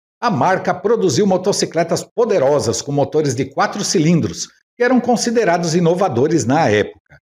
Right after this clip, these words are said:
A primeira motocicleta da marca foi lançada em mil novecentos e doze e apresentava um motor de quatro cilindros em linha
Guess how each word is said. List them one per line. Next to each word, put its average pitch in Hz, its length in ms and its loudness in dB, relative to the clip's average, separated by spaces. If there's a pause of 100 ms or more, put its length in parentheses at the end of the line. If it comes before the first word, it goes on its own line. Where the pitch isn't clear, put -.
(180)
A 160 120 -2
primeira 240 500 2
motocicleta 220 680 0
da 117 120 -4
marca 131 320 0
foi - 160 -4
lançada 160 380 0
em 139 40 0
mil 139 140 0
novecentos 185 380 -2
e 220 100 0
doze 131 440 0 (260)
e 262 60 0
apresentava 269 600 0
um 233 60 2
motor 180 300 2
de 131 100 -2
quatro 151 340 -2
cilindros 107 520 -2
em 240 60 4
linha 220 380 2